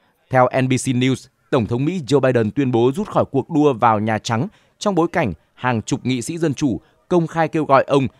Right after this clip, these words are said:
hãy nhường cơ hội cho một ứng viên khác, nhất là sau màn đối đầu trên truyền hình có phần lép vế của ông trước đối thủ Cộng hòa Donald Trump vào tháng trước. Được biết, theo một cố vấn chiến dịch cấp cao, quyết định cuối cùng rời khỏi cuộc đua của Tổng thống Biden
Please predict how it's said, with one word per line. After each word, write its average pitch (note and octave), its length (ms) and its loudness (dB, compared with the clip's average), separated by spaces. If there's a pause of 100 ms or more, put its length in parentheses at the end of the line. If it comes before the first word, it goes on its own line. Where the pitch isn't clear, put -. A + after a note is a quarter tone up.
hãy E3 200 -4
nhường C#3+ 260 2
cơ E3+ 120 -2
hội D3+ 200 2
cho C#3 160 -4
một B2 240 0
ứng A#2 200 -4
viên C3+ 180 0
khác, F3+ 240 -2 (380)
nhất C#3 160 0
là C3 100 0
sau B2 200 0
màn A2 180 0
đối A2 140 0
đầu B2+ 260 2
trên C#3+ 160 0
truyền B2 160 -2
hình A2 260 0
có A2+ 120 0
phần A2+ 200 -4
lép D#3+ 180 -2
vế B2 180 2
của - 160 0
ông B2+ 200 0 (320)
trước G#3 160 -2
đối E3+ 120 0
thủ D3+ 280 -2
Cộng A2+ 200 -2
hòa A2+ 220 -2
Donald A#2 260 0
Trump B2 260 -2
vào G2+ 100 0
tháng G#2 180 -8
trước. G3+ 220 2 (800)
Được B2 240 0
biết, F#3+ 200 4 (200)
theo F#3 120 2
một D3 220 2
cố C3+ 120 6
vấn C3 200 0
chiến C#3 200 -2
dịch D#3 160 -4
cấp F3+ 180 -4
cao, C#3+ 220 0 (340)
quyết F#3+ 120 4
định D3+ 160 0
cuối B2+ 300 2
cùng B2 220 2
rời A2+ 220 2
khỏi G#2+ 200 0
cuộc B2 200 -6
đua C#3+ 200 2
của A2+ 280 0
Tổng G2+ 220 -4
thống A2 160 -4
Biden B2+ 300 2